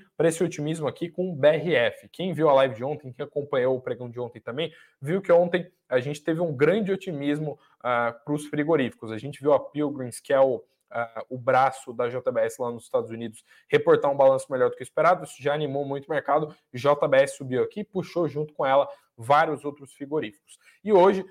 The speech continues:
a gente viu uma alta da B R F, que teve o mesmo efeito, puxou também todos os outros frigoríficos por conta de ter reportado um resultado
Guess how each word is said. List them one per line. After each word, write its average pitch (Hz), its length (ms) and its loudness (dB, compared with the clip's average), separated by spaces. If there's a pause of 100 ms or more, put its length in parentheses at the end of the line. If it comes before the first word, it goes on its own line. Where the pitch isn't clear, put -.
(140)
a 156 40 -12
gente 156 180 -12
viu 147 120 -2
uma 160 160 2
alta 151 240 2
da 156 280 2
B 185 140 0
R 156 200 0
F, 139 340 0 (200)
que 175 100 -12
teve 151 220 -2
o 170 40 -2
mesmo 156 280 -2
efeito, 135 420 -6
puxou 147 360 -2
também 131 340 -4 (280)
todos 160 220 2
os 139 120 -4
outros 143 300 -2
frigoríficos 127 580 -4
por 143 220 -8
conta 127 280 -8 (260)
de 131 120 -10
ter 135 100 0
reportado 135 500 0
um 127 60 -6
resultado 127 520 -2